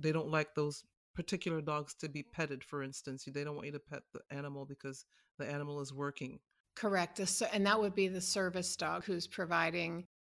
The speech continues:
Speaker 2: that service. And I will say for Murphy, when I have her out and about with,
Speaker 1: Right.
Speaker 2: with me at locations, generally most people are pretty well educated about that and ask if they can pet her. And then I explain, of course, that she is a therapy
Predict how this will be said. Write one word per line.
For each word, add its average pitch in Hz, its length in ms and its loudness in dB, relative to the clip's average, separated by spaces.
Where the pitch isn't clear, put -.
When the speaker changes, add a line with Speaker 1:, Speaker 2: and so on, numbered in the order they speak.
Speaker 2:
that 175 200 0
service. 175 400 0
And 196 180 2
I 190 100 2
will 220 180 6
say 214 240 2
for 180 380 0
Murphy, 190 420 4
when 175 180 0
I 175 120 2
have 175 320 0
her 180 520 0
out 180 280 4
and 180 120 0
about 165 400 4
with, 170 300 -2
Speaker 1:
Right. 135 240 -2
Speaker 2:
with 175 200 4
me 175 260 8
at 165 160 4
locations, 170 720 4
generally 185 440 10
most 190 320 8
people 226 260 8
are 196 140 12
pretty 170 220 6
well 165 180 10
educated 180 520 6
about 165 240 6
that 170 180 6
and 175 120 4
ask 170 360 6
if - 140 2
they 160 160 4
can 175 340 4
pet 160 240 0
her. 170 140 2
And 180 140 2
then 170 100 0
I 160 140 -2
explain, 165 460 -2
of 160 100 -6
course, 165 280 -2
that 165 120 0
she 165 220 6
is 170 120 4
a 156 80 0
therapy 165 720 2